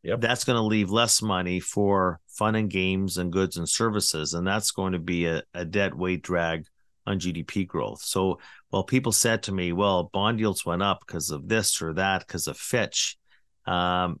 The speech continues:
Speaker 2: well, maybe in a static setting, a very knee-jerk, myopic reaction, bond yields go up. Uh, I would say if you believe that bond yields went up because of Fitch, you wanna be buying those bonds, because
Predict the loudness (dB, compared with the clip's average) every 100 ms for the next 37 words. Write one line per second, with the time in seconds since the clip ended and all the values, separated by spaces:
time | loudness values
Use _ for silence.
0 | -2 2 2 2 2 2 4 4 2 0
1 | 0 2 2 0 -4 _ _ _ -6 0
2 | 2 2 2 0 -2 -8 _ _ _ -6
3 | 0 2 2 2 2 2 2 2 2 2
4 | 2 2 -2 -4 -4 -2 -2 -2 -4 -4
5 | -2 0 0 0 0 -2 -4 -2 2 0
6 | 0 _ -20 _ _ -2 0 2 2 2
7 | 2 2 0 2 2 2 0 2 0 0
8 | -4 0 0 0 0 -2 -4 -4 -2 0
9 | 0 -2 -6 -6 -6 -6 -6 0 0 0
10 | 2 2 2 0 0 0 0 0 0 -2
11 | -4 -4 -4 -4 -8 -6 -6 -4 -2 -2
12 | 0 -2